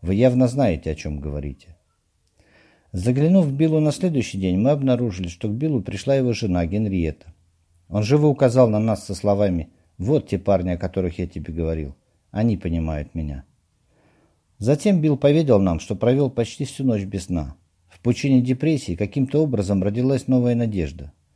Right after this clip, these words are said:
В его мозгу скв-, сверкнула мысль: «Если они это могут, я это тоже могу». Снова и снова он повторял это себе. В конце концов,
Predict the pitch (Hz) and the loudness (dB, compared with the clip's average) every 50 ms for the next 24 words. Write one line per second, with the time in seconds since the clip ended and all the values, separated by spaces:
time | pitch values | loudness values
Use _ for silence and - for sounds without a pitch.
0 | _ _ _ _ _ - 92 98 110 113 120 123 123 117 120 123 135 127 - - | _ _ _ _ _ -6 -2 0 2 2 4 4 4 4 2 0 -4 -4 -4 -6
1 | 123 117 113 107 - - 127 123 113 - - 139 127 117 117 123 127 123 98 - | -6 -6 -6 -6 -6 -4 -2 -2 -2 -2 0 0 2 2 4 4 4 4 4 0
2 | - - - - _ _ _ _ _ _ _ _ _ - 98 110 117 113 131 139 | -6 -14 -16 -16 _ _ _ _ _ _ _ _ _ -6 -2 -2 -2 0 2 2
3 | 143 151 147 131 113 95 - 101 104 104 104 87 73 73 65 - _ _ _ _ | 4 4 4 4 4 2 2 0 0 0 0 -2 -4 -8 -12 -16 _ _ _ _
4 | _ _ _ _ _ _ _ _ _ _ - 95 104 131 139 120 - - 90 - | _ _ _ _ _ _ _ _ _ _ -8 -2 2 2 4 2 2 -2 -4 -4
5 | 107 98 82 85 82 80 78 80 76 80 71 69 - _ _ _ _ _ _ _ | -4 -4 -2 -4 -4 -4 -6 -6 -8 -10 -12 -14 -14 _ _ _ _ _ _ _
6 | _ _ _ _ - - 127 143 147 147 156 147 131 - 160 143 120 101 90 82 | _ _ _ _ -6 0 2 4 4 4 4 2 2 2 2 2 4 4 2 0
7 | 80 95 90 - - 98 95 90 85 82 - - 82 - - 82 73 82 73 76 | -2 -6 -6 -4 -2 0 0 0 0 -2 -4 -8 -14 -12 -12 -10 -8 -8 -10 -12
8 | _ _ _ _ _ _ _ _ _ _ _ - - 202 190 - 214 190 202 202 | _ _ _ _ _ _ _ _ _ _ _ -4 -4 -2 -2 -2 -4 -2 -2 -2
9 | 180 - - 147 135 - | -4 -4 -4 -6 -6 -6